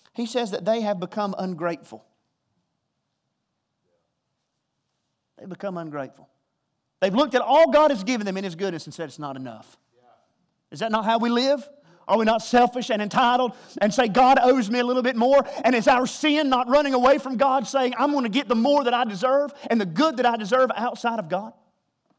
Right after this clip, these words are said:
God has taught us in creation that he is powerful. He's taught us in our consciences that he is holy and just. And he's taught us in common grace that he is good. As you can imagine, knowing that God is powerful,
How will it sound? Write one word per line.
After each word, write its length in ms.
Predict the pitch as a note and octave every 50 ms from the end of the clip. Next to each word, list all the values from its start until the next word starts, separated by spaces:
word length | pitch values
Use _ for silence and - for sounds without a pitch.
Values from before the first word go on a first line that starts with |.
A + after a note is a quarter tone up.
| _ _ _ _ _ _ _ _ _ _ _ _ _ _ _ _ _ _ _ _ _ _ _ _ _ _ _
God 200 | - F3+ F#3+ G3+
has 100 | D#3+ -
taught 300 | - - G#3+ G#3 F#3 F3
us 240 | D#3+ D#3 - - - -
in 140 | F#3 F#3 F3+
creation 500 | - F#3 D#3+ F3+ G3 F#3 F3+ - E3 D3
that 100 | D#3 D3+
he 100 | E3+ E3
is 80 | -
powerful. 520 | - - - - D3+ C3+ C3 - _ _ _ _ _ _ _ _ _ _ _ _ _ _ _ _ _
He's 140 | G3 F#3
taught 240 | - A3 A3+ A3+ A3+
us 140 | A3+ - -
in 100 | A3+ G#3
our 100 | G3 F#3+
consciences 720 | G3 - A3+ A3+ A#3 A#3 - - - - - - F#3 D#3
that 120 | E3 F3
he 140 | D#3+ F#3+ F#3+
is 100 | E3 D3+
holy 440 | - - - G3 G3 F#3+ G3 F#3+ D#3+
and 100 | C3 C3
just. 460 | C3 D#3+ E3 E3 E3 E3 - _ _ _ _ _ _ _ _ _ _ _ _
And 60 | F#3+
he's 80 | G3 -
taught 220 | - A#3 G#3+ A3+
us 120 | A3 G3+ -
in 100 | G#3 F3+
common 300 | - G3+ G#3 G3+ F#3+ F3+
grace 320 | E3 F#3 F#3+ F#3+ F#3 -
that 140 | - E3 -
he 180 | D3+ F#3+ F#3 E3
is 320 | D#3+ D3 C3+ B2+ - _ _ _ _ _ _ _ _ _ _ _ _ _ _
good. 460 | - A3+ A#3+ F#3+ B2+ G2 D#2+ _ _ _ _ _ _ _ _ _ _ _ _ _ _ _ _ _ _ _ _
As 60 | E3+ F3+
you 60 | A3
can 100 | - F3+
imagine, 460 | E3+ F3+ G3+ A3 A3 F3+ D#3+ D#3+ E3
knowing 300 | F3+ G3+ A3 A3+ G3 F3
that 140 | E3 E3 E3+
God 200 | E3+ F3 E3+ D#3
is 80 | C3+
powerful, 560 | - - G3+ F#3 F#3 D#3 C3+ - - - _